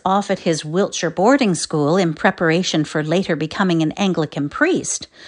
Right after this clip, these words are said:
George was sent to a seminary of a different kind, or what was called at the time the East India Military Seminary in Addiscombe, Surrey. There, he graduated in eighteen forty-six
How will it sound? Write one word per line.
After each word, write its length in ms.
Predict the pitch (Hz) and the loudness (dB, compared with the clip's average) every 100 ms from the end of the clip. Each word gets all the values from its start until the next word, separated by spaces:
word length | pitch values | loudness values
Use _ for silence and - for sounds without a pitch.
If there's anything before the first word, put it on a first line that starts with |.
| - - _ 233 | -20 -20 _ -2
George 640 | - 349 170 170 240 - - | 4 6 6 4 -2 -8 -2
was 320 | 254 269 254 | 4 4 4
sent 320 | - 294 415 | 2 2 2
to 140 | - 392 | 0 -2
a 40 | |
seminary 720 | - - 262 247 240 240 254 254 | 0 2 4 4 4 2 2 2
of 120 | 262 | 4
a 100 | 277 | 2
different 540 | - 415 415 196 160 | 2 -2 0 0 -2
kind, 460 | - 160 143 147 - _ _ - - - | -2 -2 -2 -4 -6 _ _ -20 -2 4
or 140 | 262 | 4
what 180 | 254 185 | 4 4
was 160 | 240 | 0
called 380 | - 254 254 320 | 2 2 4 2
at 100 | 392 | -2
the 100 | 370 | -4
time 460 | 349 220 170 165 185 _ | 0 2 2 0 -4 _
the 240 | 196 202 - | -4 -4 -2
East 400 | 233 339 392 - | 0 0 0 -2
India 360 | 226 214 202 208 | 2 4 4 4
Military 640 | 202 180 170 170 196 185 | 4 4 2 2 2 2
Seminary 720 | 180 - 175 156 143 143 - - | 0 2 2 2 0 -4 -6 -2
in 140 | 196 - | -2 0
Addiscombe, 500 | 180 165 - - 196 | 0 0 0 0 0
Surrey. 540 | 196 - 190 135 160 - _ _ _ _ - - - - | 0 2 2 2 -4 -10 _ _ _ _ -20 -20 -20 -14
There, 440 | 180 175 147 156 226 | 0 2 4 2 2
he 200 | 285 233 | 2 2
graduated 760 | 190 185 233 320 320 294 294 | 4 4 4 2 2 4 2
in 240 | - 185 156 | 2 0 2
eighteen 380 | 165 - 233 254 | -2 0 4 4
forty-six 840 | - 233 233 285 - 151 - - | 6 4 4 2 0 -2 -4 -10